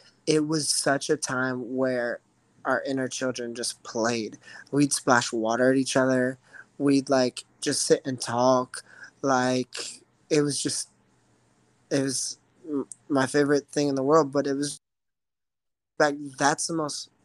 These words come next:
treasured thing, because both of our inner child, child would just roam free. Like, it was literally just,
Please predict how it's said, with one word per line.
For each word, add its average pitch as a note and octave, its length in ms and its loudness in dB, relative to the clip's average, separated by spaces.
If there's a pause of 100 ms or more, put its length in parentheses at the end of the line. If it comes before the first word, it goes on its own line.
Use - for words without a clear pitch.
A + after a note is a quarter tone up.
treasured C#3+ 500 -2
thing, C#3+ 280 -4
because C3 460 -4 (800)
both D#3 240 4
of C#3 80 -4
our C3+ 160 2
inner C3+ 160 -2
child, C#3 580 -2
child A#2+ 420 -2
would B2 120 -10
just - 260 -12 (720)
roam C3+ 280 -2
free. B2+ 360 -2 (440)
Like, C#3 140 -4
it C#3 100 4
was C3+ 200 -2
literally C#3 460 2
just, - 420 -8